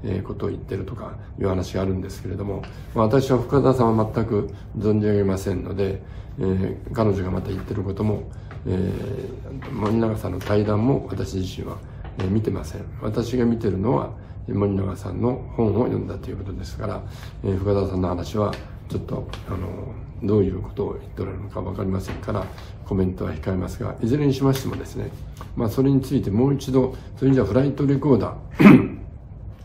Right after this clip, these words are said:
<clears throat> それをきっちりですね、えー、ボイスレコーダー、フライトレコーダーなどを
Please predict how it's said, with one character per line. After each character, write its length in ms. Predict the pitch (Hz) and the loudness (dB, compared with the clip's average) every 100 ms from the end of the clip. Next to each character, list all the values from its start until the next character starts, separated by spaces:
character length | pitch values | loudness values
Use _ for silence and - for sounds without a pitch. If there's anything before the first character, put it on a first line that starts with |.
| - | -10
<clears throat> 40 | |
そ 100 | - | 0
れ 80 | 135 | 4
を 40 | 135 | 4
き 140 | - | 2
っ 40 | |
ち 120 | - 147 | 0 0
り 100 | 107 | 0
で 100 | 98 | -2
す 80 | |
ね、 220 | 113 131 131 - - 135 | 0 0 -2 -8 -10 0
え 640 | 113 120 107 98 92 95 - - - - | 6 8 8 4 2 -2 -6 -12 -14 -6
ー、 160 | 104 107 | 0 4
ボ 120 | 120 | 4
イ 40 | |
ス 120 | 117 | 6
レ 80 | 117 | 2
コ 80 | 120 | 2
ー 100 | 110 | 0
ダ 80 | 101 | 0
ー、 40 | |
フ 60 | 95 | 0
ラ 100 | 113 | 0
イ 100 | 113 | 2
ト 80 | 117 | 0
レ 80 | |
コ 140 | 110 117 | 0 0
ー 60 | |
ダ 60 | 104 | -2
ー 40 | |
な 120 | 98 101 | -4 -4
ど 140 | 101 | -4
を 120 | 95 | -6